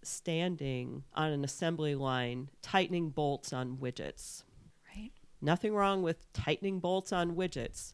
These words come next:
Speaker 1: but that is not what we are doing when we sit down to create. We're bringing pieces of our lives and putting them into this self-sustaining, externalized thing, whether it's a painting or a piece of music or a piece of writing.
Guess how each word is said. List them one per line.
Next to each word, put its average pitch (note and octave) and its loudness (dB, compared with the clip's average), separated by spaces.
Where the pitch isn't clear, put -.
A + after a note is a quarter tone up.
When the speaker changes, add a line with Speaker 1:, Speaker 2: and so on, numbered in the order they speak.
Speaker 1:
but C#3+ -4
that E3+ 6
is C3+ -4
not D#3 4
what E3+ 2
we D#3+ 2
are D3 2
doing C#3+ 0
when C3+ -2
we C#3+ 0
sit - -4
down C3 2
to - -2
create. - -8
We're C#3+ -6
bringing F#3 2
pieces G3 -2
of D3 0
our C#3 -2
lives C3 0
and B2 -6
putting E3+ -2
them C#3 -2
into E3+ 2
this C3+ 2
self-sustaining, D3+ 0
externalized D3 0
thing, D3 8
whether C3 -2
it's - -8
a - -10
painting D#3+ -6
or - -12
a - -12
piece - -12
of - -14
music E3 4
or - -10
a - -10
piece - -12
of C#3 -10
writing. B2+ 0